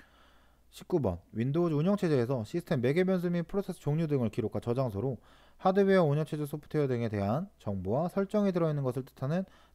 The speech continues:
단어를 무엇인지 쓰시오라고 얘기하게 됩니다. 시스템의 매개 변수, 프로세스의 종류, 기록을 저장소,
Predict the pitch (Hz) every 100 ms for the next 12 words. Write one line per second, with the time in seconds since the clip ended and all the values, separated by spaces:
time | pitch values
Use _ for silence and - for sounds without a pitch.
0 | - - 101 135 113 82 _ - - _
1 | 101 139 214 208 160 131 110 127 139 123
2 | - 120 107 92 98 107 110 98 87 82
3 | 76 76 - - - - - - - 208
4 | 214 - 214 180 131 135 135 113 92 -
5 | 82 82 - 160 160 151 123 98 - 147
6 | 165 107 87 78 - 107 101 110 101 101
7 | 127 147 143 101 85 58